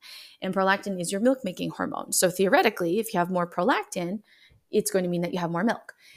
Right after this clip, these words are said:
And this medication works, it definitely works, but it needs to be combined with effective milk removal. So you're nursing or you're pumping often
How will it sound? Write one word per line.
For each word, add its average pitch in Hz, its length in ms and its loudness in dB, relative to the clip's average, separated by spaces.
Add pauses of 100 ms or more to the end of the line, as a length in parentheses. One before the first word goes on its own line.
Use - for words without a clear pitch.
(180)
And 208 480 8
this 202 160 2
medication 208 480 6
works, 202 400 4
it - 120 -2
definitely 185 420 2
works, 165 400 -2 (320)
but 190 260 2
it 208 120 6
needs 202 320 -2
to 247 100 -2
be 208 140 -2
combined 190 720 0 (180)
with 175 340 2
effective 190 440 0
milk 254 200 0
removal. 196 480 2
So 170 460 0
you're 170 120 -4
nursing 202 520 -2
or 170 300 4
you're 180 160 0
pumping 175 400 -4
often 214 580 -2